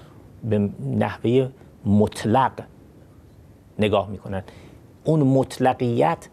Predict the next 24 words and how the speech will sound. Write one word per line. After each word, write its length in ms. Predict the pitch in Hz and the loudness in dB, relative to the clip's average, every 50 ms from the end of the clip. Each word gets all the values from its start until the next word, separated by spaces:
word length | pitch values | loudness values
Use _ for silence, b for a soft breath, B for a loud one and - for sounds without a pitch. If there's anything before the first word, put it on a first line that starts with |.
| - - - - - - - - - - - - - B B B B B B B B - 139 | -20 -20 -20 -20 -20 -20 -20 -20 -20 -20 -20 -20 -20 B B B B B B B B -4 0
درسته 560 | 120 117 131 147 180 170 - - 175 160 160 - - | 2 4 4 4 2 2 0 0 2 2 2 0 0
از 140 | - 123 120 | -2 -4 -4
اون 300 | - - - 190 190 180 | -2 -2 0 2 2 2
جهت 440 | 156 170 143 - 156 147 - - - | 2 0 0 0 -2 -4 -4 -4 -4
که 240 | - 147 139 143 135 127 113 | 0 2 2 2 2 0 2
به 140 | 120 120 117 | 2 2 2
ذات 380 | 107 98 110 135 147 160 156 | 4 4 4 4 4 2 2
الهی 400 | 170 151 139 135 123 120 117 135 | 2 2 4 4 2 2 2 2
و 100 | 127 127 | 2 2
به 60 | 117 117 | 2 4
عالم 300 | 107 110 110 117 131 143 | 4 4 4 4 2 4
الهی 320 | 127 110 110 104 95 127 | 4 4 2 2 0 0
مربوطه، 420 | 117 90 80 - - - - - - - - - - - B B B B B B B B B B B B B B | -2 -2 -2 -4 -10 -14 -16 -20 -20 -20 -20 -20 -20 -20 B B B B B B B B B B B B B B
اما 140 | - 131 147 | 0 2 2
اون 160 | 151 151 151 - | 2 2 2 2
اراده 460 | - 139 139 131 135 135 139 135 131 | 2 2 4 4 4 4 4 4 2
الهی 140 | 127 131 131 | 2 2 2
وقتی 200 | 123 - - 127 | 0 0 0 0
که 60 | 123 | 2
در 140 | 120 123 120 | 2 2 2
عالم 440 | - - 120 117 113 117 117 117 113 | 2 2 2 2 2 0 0 -2 -2
جسمانی 580 | 107 110 117 113 - - 127 110 110 117 151 | 0 2 2 2 2 0 0 2 2 2 2
منعکس 540 | 180 151 127 113 104 98 - - 98 - - | 2 0 0 -2 -4 -6 -6 -6 -8 -6 -6
می‌شه، 440 | 101 95 90 - - 113 104 123 | -8 -8 -8 -6 -6 -4 -4 -4